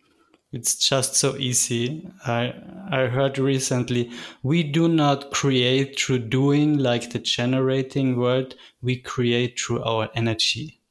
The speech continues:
And I always said, "I'm like a magician." That's what I always wanted to be, a sorcerer. And that's what we are. We can work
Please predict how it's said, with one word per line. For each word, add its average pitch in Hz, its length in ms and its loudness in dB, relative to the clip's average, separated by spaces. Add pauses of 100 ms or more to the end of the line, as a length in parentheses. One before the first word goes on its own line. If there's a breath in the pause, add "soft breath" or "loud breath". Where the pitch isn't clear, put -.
(1300 loud breath)
And 120 260 -2
I 135 140 -2
always 156 500 2
said, 139 280 2
"I'm 135 380 2
like 127 320 0
a 127 60 2
magician." 120 720 2
That's - 480 -2
what 123 160 2
I 120 300 2 (100)
always 127 480 0
wanted 120 420 0
to 123 60 -2
be, 110 300 -2
a 104 80 -2
sorcerer. 117 800 0 (840)
And 120 160 -2
that's 127 280 0
what 123 280 -2
we 117 200 2
are. 131 260 2
We 147 560 0
can 135 640 0 (320 loud breath)
work 139 520 0